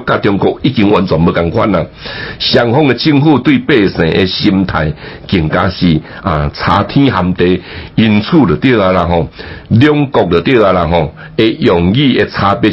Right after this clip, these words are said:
这是非常正容易来察觉到。对这个用意来判断是毋是假消息，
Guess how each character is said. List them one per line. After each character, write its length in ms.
这 80
是 200
非 360
常 400
正 400
容 260
易 220
来 480
察 320
觉 160
到。 320
对 140
这 100
个 80
用 320
意 400
来 160
判 340
断 220
是 160
毋 80
是 140
假 240
消 240
息， 220